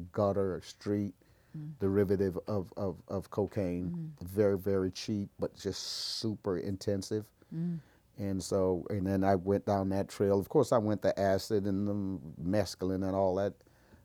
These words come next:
Speaker 1: all that. But, um, ultimately, the, just the street drug just of crack just brought me, brought me to my knees.
Speaker 2: Wow.
Speaker 1: Yeah.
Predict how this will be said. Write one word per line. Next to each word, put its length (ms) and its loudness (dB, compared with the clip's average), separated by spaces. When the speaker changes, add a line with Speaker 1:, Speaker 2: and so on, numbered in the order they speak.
Speaker 1:
all 280 4
that. 280 0
But, 160 -2
um, 380 -4
ultimately, 800 0
the, 240 -6
just 280 -10
the 60 -10
street 500 -6
drug 360 0
just 280 -10
of 180 -8
crack 320 -4
just 320 -14
brought 240 -6
me, 220 -8
brought 240 -4
me 100 -8
to 80 -8
my 100 -8
knees. 480 -8
Speaker 2:
Wow. 280 -10
Speaker 1:
Yeah. 100 -10